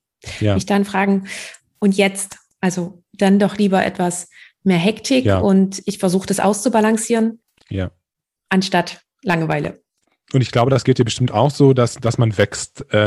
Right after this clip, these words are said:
Speaker 1: einfach, man wächst einfach so, was die Persönlichkeit betrifft, man wächst, was so, äh, man wächst einfach durch die tollen Leute, die man kennenlernt, äh, man lernt immer wieder neue Sachen, äh,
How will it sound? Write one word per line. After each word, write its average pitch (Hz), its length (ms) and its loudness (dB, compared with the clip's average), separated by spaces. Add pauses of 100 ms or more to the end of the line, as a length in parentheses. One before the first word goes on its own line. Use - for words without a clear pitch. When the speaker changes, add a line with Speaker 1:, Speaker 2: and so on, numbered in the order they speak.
Speaker 1:
einfach, 107 240 -4
man 107 180 2
wächst - 240 -2
einfach 117 240 0
so, 110 140 -2
was 110 100 0
die 110 100 -6
Persönlichkeit 120 840 2
betrifft, - 560 -10
man 110 140 -4
wächst, 110 340 -10
was 107 220 -6
so, 107 400 -4
äh, 101 300 0
man 107 180 0
wächst - 200 -4
einfach 117 280 -6
durch 113 200 0
die 110 300 -4 (400)
tollen 117 300 2
Leute, 131 240 4
die 123 100 2
man 117 160 2
kennenlernt, 110 800 0
äh, 107 260 2
man 117 140 2
lernt 127 220 2
immer 143 160 2
wieder 135 160 4
neue 139 220 4
Sachen, 110 440 -2
äh, 107 440 0